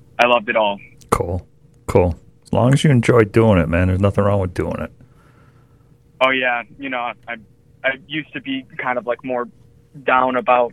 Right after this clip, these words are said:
Speaker 1: you know, being in theater and all that, but honestly, that one just brought me out. So.
Speaker 2: Yeah, sure. I mean, you got, you gotta do what you love to do, man. And if, and if it's singing or playing or acting or, or all of it, you know, gotta, you
Speaker 1: Yeah.
Speaker 2: gotta,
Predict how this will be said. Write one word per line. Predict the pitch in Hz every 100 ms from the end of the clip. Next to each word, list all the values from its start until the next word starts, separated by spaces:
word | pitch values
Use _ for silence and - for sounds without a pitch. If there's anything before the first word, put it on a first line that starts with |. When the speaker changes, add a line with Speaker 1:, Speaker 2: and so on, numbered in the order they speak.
| -
Speaker 1:
you | 139
know, | 127 120
being | 123 123
in | 117
theater | 127 127 123
and | 120
all | 117
that, | 120 120
but | 113 110 -
honestly, | 113 113 - 113
that | 113 107
one | 110 104
just | 104
brought | 107 104
me | 101
out. | 104 104 - _ _ _ -
So. | 101 101 _ _ 107
Speaker 2:
Yeah, |
sure. | 101 - 117 104 90 -
I |
mean, | 101 95 92 -
you | -
got, | 110 -
you | -
gotta | - 107 110
do | 110
what | 104 104
you |
love | 104 104
to | 92
do, | 110 110
man. | 92 90 90
And | 95
if, | -
and | - 98 98
if | 95
it's | 98 -
singing | - 110 113 117 135 135
or | 80
playing | - - 101 110 120 135 151 147
or | - - - -
acting | 107 113 - 147 139 110
or, |
or | 90 92 101 95 87
all | 95 160 104
of | -
it, | -
you | 90
know, | 87 92 - - - - - _ -
gotta, | - 87 - -
you | - -
Speaker 1:
Yeah. | - -
Speaker 2:
gotta, | -